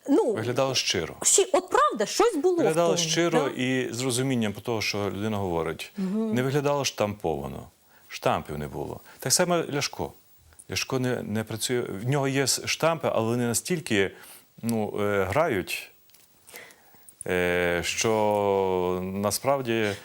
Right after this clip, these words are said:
Speaker 1: Ну так,
Speaker 2: е,
Speaker 1: дома <laughs> можна, а в кабінці не
Speaker 2: тво-,
Speaker 1: можна,
Speaker 2: тво-,
Speaker 1: да?
Speaker 2: тво-, тво-, тво-, твор-,
Speaker 1: Перепрошую.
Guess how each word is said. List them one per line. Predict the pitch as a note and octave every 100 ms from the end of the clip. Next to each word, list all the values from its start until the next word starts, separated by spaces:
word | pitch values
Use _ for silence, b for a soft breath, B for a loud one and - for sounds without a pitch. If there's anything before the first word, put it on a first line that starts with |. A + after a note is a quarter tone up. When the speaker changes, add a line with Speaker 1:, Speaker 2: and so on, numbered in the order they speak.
| -
Speaker 1:
Ну | C#4
так, | C4 A3+
Speaker 2:
е, |
Speaker 1:
дома | G3+ C4 D4+ C#4 A#3 -
<laughs> | B3+
можна, | A#3+ D4+ B3 C4+
а |
в | C4 -
кабінці | A#3 G#3+ D#4 C#4+
не | C#4
Speaker 2:
тво-, | C4+ B3
Speaker 1:
можна, | B3 B3+ -
Speaker 2:
тво-, | C3+ G#3+
Speaker 1:
да? | D3
Speaker 2:
тво-, | -
тво-, | B2 - E3
тво-, | - C3+ D#3+
твор-, | C#3+
Speaker 1:
Перепрошую. | - G3 E3